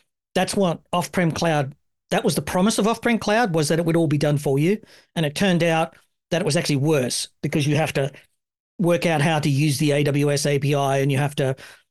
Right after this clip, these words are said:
spawn an instance, and then you have to monitor it, and then you have to put in a cost management solution. You didn't make it mu-, it, you got more flexibility, but you didn't actually get any cost control. You didn't improve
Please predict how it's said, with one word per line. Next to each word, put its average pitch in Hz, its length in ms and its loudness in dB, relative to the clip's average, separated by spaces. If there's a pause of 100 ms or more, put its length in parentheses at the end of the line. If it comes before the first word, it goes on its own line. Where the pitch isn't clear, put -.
(100)
spawn 160 480 0
an 147 100 2
instance, 151 460 0
and 147 140 0
then 156 100 2
you 156 80 2
have 151 120 -2
to 160 80 0
monitor 151 480 0
it, 143 120 -2
and 147 80 -2
then 151 80 2
you 151 60 2
have 151 100 -2
to 160 60 -4
put 160 160 -2
in 151 100 0
a 139 40 -2
cost 151 340 -4
management 147 380 0
solution. 147 320 -2 (340)
You 160 100 2
didn't 180 360 0 (280)
make 170 260 0
it 170 100 -2
mu-, 160 140 0 (140)
it, 185 180 -2
you 180 140 0
got 190 200 0
more 185 160 2
flexibility, 196 680 0
but 147 160 -2
you 156 80 -2
didn't 165 180 0
actually 151 220 -2
get 151 120 0
any 143 160 0
cost 147 300 -4
control. 143 500 -2 (300)
You 156 80 -2
didn't 151 220 0
improve 139 600 -2